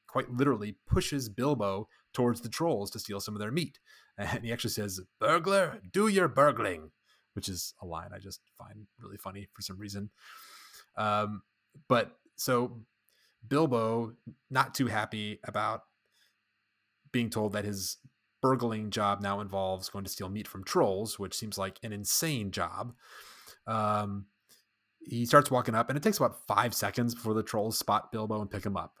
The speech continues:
Uh, not a good start to his burgling career.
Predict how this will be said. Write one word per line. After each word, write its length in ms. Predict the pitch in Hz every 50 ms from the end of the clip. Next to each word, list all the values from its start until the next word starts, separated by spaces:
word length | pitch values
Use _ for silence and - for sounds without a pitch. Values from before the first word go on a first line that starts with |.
| _
Uh, 160 | - 104 95 92 - _ _ -
not 300 | 127 131 131 143 - -
a 60 | 127
good 180 | 107 120 110 -
start 320 | - 110 98 98 98 95
to 60 | 101
his 100 | 98 95
burgling 360 | 92 98 98 98 95 90 92 90
career. 440 | - - 98 92 92 101 104 101